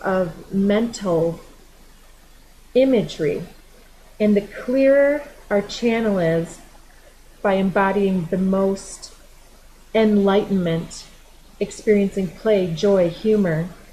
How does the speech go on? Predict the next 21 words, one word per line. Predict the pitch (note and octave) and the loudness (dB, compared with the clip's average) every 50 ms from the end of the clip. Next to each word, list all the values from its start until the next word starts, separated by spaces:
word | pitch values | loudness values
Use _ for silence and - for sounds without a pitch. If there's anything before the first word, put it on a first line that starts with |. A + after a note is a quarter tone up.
| - - - - - - - - - - | -20 -20 -20 -20 -20 -20 -20 -20 -14 -6
forgiveness, | - G#3 F#3+ D#3+ G#3 G#3+ G#3 G3 F#3 E3 D#3+ - - | -4 -4 0 4 4 4 4 4 0 -2 -2 -4 -2
mercy, | F#3 G3 G3+ G3+ G3 - - F#3 D#3 E3 F3 - - - | 0 0 0 0 -2 -4 -4 -4 -4 -4 -6 -8 -10 -6
compassion, | - G3+ G3 - - G3+ G3+ F#3 F#3+ G3+ G3+ - - F3+ E3+ D#3+ E3 F#3 G3+ - - - - - - - - - - - - - - - - - - - - - | -4 -4 -4 -4 -6 -6 -4 -2 -2 -4 -4 -6 -6 -6 -4 -4 -4 -4 -6 -8 -12 -20 -20 -20 -20 -20 -20 -20 -20 -20 -20 -20 -20 -20 -20 -20 -20 -20 -16 -8
will | - G3 A3 A3 G#3+ | 0 4 6 6 6
then | G3+ A3 G#3+ G#3 G3+ G3 F3+ G3+ | 6 4 4 4 4 2 2 2
make | G#3+ G#3 G#3+ A3 - - | 4 4 2 2 -2 -4
room | G3 F#3+ A3 B3+ C#4+ C#4+ B3 G3 F#3 F3 F3+ - - - - - - - - | -4 0 0 0 2 0 0 0 0 -2 -4 -6 -10 -18 -20 -20 -20 -16 -4
for | - A3+ A3 G#3+ | 0 2 4 4
that | G3 G3+ F#3+ - - | 4 2 0 -2 -6
sacred | - - - - A3 A#3+ C4 C4 - G3 E3+ D#3+ - - | -10 -14 -10 -4 -2 -2 0 0 0 -2 -2 -2 -4 -8
passion | - F#3+ D#3+ D3 D3 D#3 - - F#3 D3+ - - - - - - - - - - | -6 -4 -4 -2 -4 -4 -6 -6 -6 -6 -6 -8 -12 -14 -18 -20 -20 -20 -18 -4
that | F3 G3+ G3+ G3 F#3 - - | 0 2 2 2 2 2 4
doesn't | A3+ G#3 G#3+ A3 F#3+ - | 4 2 2 2 -2 -4
distract | - F#3 D#3+ - - - - - A3 G3+ F#3 F3+ F3+ - - | -6 -8 -8 -10 -14 -10 -4 0 0 0 0 -2 -4 -6 -4
us | F3+ D#3 C#3+ - - - - - - - | -4 -2 -4 -4 -10 -16 -20 -20 -10 -6
or | G3 F#3+ F#3+ F#3 F3+ F3+ F3 F3 F3 E3+ E3+ E3+ E3+ - - - - - - - - - - - | -2 -2 0 2 2 2 4 4 2 2 2 0 -4 -8 -14 -20 -20 -20 -20 -20 -20 -14 -8 -6
eclipse | - G3 - - - - C4+ C4 C4 C4 - - - - - - | -6 -6 -6 -10 -4 2 4 4 4 4 0 -12 -16 -18 -10 -4
our | G3+ G#3 G3+ G3+ G3+ F#3+ | -2 0 2 2 0 0
soul | F#3+ - - - A3 G3 G3 G3 G3 F#3+ F3+ | -2 -6 -4 0 0 2 2 2 0 0 -2
light | F3 D3+ - - - - - - - - - - | -2 -4 -4 -6 -8 -8 -12 -16 -20 -20 -12 -4
unnecessarily. | - G#3 G3 G3 F#3+ F#3+ F#3 F#3+ F#3+ - F#3 - - - - - F#3+ F#3 F#3+ F#3 E3+ D3 D3+ - - | -2 0 0 2 0 0 -2 -4 -4 -8 -10 -12 -12 -12 -6 -4 -2 -2 0 0 -2 -2 -4 -4 -6